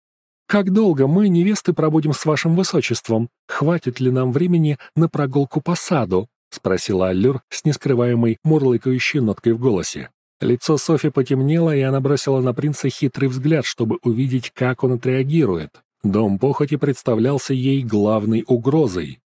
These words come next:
но лицо Экстона по-прежнему ничего не выражало. «Сегодня вечером мы только побеседуем, мисс Уитлок. Я постараюсь уделить каждой из вас не более десяти минут». Я чуть не фыркнула,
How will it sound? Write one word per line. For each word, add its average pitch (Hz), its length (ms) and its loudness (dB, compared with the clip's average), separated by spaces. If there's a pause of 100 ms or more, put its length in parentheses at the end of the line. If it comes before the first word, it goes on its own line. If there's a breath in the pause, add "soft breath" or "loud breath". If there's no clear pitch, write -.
(140)
но 175 200 0
лицо 175 420 0
Экстона 160 420 0
по-прежнему 139 560 0
ничего 135 480 0
не 120 120 0
выражало. 120 600 0 (640)
«Сегодня 92 420 0
вечером 95 380 2
мы 101 120 0
только 107 300 0
побеседуем, 113 760 2
мисс 95 260 0
Уитлок. 98 520 0 (160)
Я 87 160 0
постараюсь 98 580 -2
уделить 98 400 -2
каждой 135 500 0
из 139 100 0
вас 131 420 0 (160)
не 160 220 4
более 117 340 2
десяти 98 360 -2
минут». 80 320 -6 (300)
Я 101 200 2
чуть - 260 -4
не 110 100 2
фыркнула, 82 600 -4